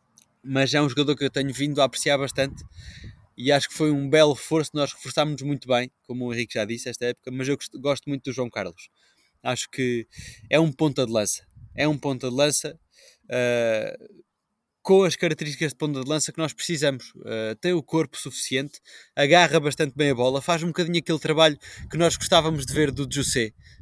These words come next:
dele receber a bola e conseguir aguentar, passar por um ou dois e ainda conseguir fazer o, o passe com qualidade enquanto a equipa já teve tempo para subir,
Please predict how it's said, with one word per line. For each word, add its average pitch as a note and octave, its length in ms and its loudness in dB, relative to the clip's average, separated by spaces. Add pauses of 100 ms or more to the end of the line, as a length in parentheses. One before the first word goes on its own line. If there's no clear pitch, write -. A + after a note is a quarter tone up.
dele B2 240 0
receber C#3+ 340 2
a C#3 80 8
bola C#3+ 280 6
e C3 40 -2
conseguir C#3 380 0
aguentar, C#3 440 2
passar C#3+ 300 -2
por C#3 140 -6
um C#3 40 -2
ou C#3 140 2
dois C3+ 240 2
e C#3+ 40 -2
ainda C#3+ 200 0
conseguir C3+ 380 -4
fazer C3 340 -2
o, B2 80 -6 (380)
o C3 120 -6
passe C#3 280 4
com C#3 140 -2
qualidade C3 520 2 (540)
enquanto C3+ 460 2
a - 20 2
equipa C3 300 -2
já B2+ 120 0
teve B2 200 -4
tempo B2+ 220 -4
para B2+ 80 -6
subir, - 320 -4